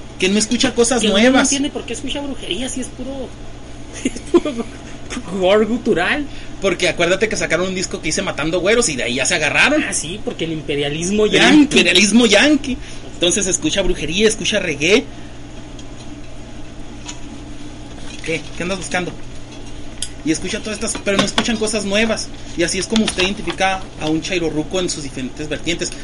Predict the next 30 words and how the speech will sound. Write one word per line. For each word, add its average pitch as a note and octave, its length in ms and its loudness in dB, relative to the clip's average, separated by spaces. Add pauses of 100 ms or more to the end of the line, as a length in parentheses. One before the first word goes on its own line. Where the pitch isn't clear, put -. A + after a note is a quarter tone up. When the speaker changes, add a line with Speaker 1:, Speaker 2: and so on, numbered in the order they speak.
(140)
Speaker 1:
Lógico A3 320 -2
que G3+ 100 2
hay F3 80 6
sus G#3+ 160 0
variaciones, G3+ 600 2
¿no? A#3+ 160 0 (400)
O D#3 80 2
sea, C#3+ 320 0 (1400)
hay E3 180 0
muchas G#3+ 340 4
variaciones, G3+ 520 2
pero E3 200 0
son, F3 280 -2
estas F3 260 -2
son G3+ 140 0
así G3+ 160 -2
como, A3 260 0
como D3 140 -8 (320)
que D3+ 100 -4
predominan, D3+ 640 2 (340)
¿no? D3+ 140 -4
Por D3+ 160 -4
así B2+ 200 -6
decirlo. C3+ 360 -2 (720)
Ahora, C#3+ 240 4
Speaker 2:
¿Cuál D#3 120 2
otro G3+ 180 -6
chairo F#3 340 -4
hay, F3 120 -4
Rex? D3 160 -10